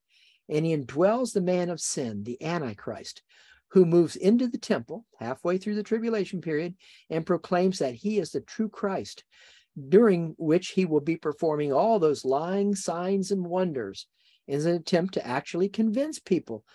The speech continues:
that he is indeed the true Christ. I think many will, will fall for that ploy, uh, in that time, but what did the Lord tell the saints dwelling in the land to do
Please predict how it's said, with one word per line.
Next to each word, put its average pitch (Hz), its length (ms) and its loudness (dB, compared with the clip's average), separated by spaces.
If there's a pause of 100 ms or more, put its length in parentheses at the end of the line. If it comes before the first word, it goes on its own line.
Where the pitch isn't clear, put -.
(120)
that 139 180 0
he 147 140 2
is 143 140 2
indeed 180 460 0
the 190 80 0
true 170 260 -4
Christ. - 500 -8 (500)
I 151 100 -4
think 220 200 0
many 196 400 4
will, 151 420 2
will 147 180 0
fall 220 300 0
for 156 180 -2
that 123 220 0
ploy, 135 360 -2 (500)
uh, 131 360 -2
in 143 180 0
that 127 220 -2
time, 143 320 2
but 147 180 -4
what 202 240 -2
did 233 140 -2
the 214 80 4
Lord 196 280 2
tell 196 160 -2
the 170 120 -6
saints 175 340 -2
dwelling 165 340 0
in 156 80 -4
the 147 100 -2
land 151 340 -2
to 143 80 -10
do 165 420 0